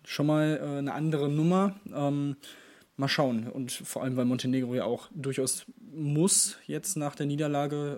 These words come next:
Ähm, ich denke, das wird dann schon nochmal ein bisschen schwieriger, aber nichtsdestotrotz, glaub ich, läuft es am Ende auf, äh, das Duell Norwegen gegen Niederlande raus. Äh, da bin ich dann auch sehr, sehr gespannt, wie das am einunddreißigsten siebten dann, ähm, ausgeht. Aber ja,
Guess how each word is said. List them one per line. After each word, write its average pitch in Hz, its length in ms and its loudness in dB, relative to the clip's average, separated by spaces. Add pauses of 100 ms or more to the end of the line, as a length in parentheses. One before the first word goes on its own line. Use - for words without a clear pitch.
Ähm, 127 320 -6
ich - 100 -14
denke, 127 200 -8
das - 180 -8
wird - 220 -10 (360)
dann 127 140 -6
schon 147 140 -2
nochmal 135 180 2
ein 127 40 2
bisschen 123 220 -2
schwieriger, 139 680 -2
aber 123 340 -8 (520)
nichtsdestotrotz, - 720 -2
glaub 107 240 -4
ich, 107 160 -8
läuft 113 220 -4
es 113 140 -2
am 107 100 -6
Ende 113 220 -4
auf, - 200 -10
äh, 110 320 -10
das - 400 -4
Duell 123 400 -4
Norwegen 120 380 -4
gegen 117 140 -6
Niederlande 120 480 -4
raus. 123 400 -4
Äh, 110 220 -10
da 110 140 -6
bin 113 120 -6
ich 104 80 -10
dann 107 140 -6
auch 98 180 -8 (120)
sehr, 123 260 -6
sehr 113 120 -6
gespannt, 120 480 -8
wie 123 40 -6
das 117 140 -10
am 120 160 -8 (480)
einunddreißigsten 117 640 -2
siebten 123 360 -8
dann, 110 420 -4
ähm, 107 420 -6 (280)
ausgeht. 131 640 0
Aber 117 480 -6 (480)
ja, - 120 -12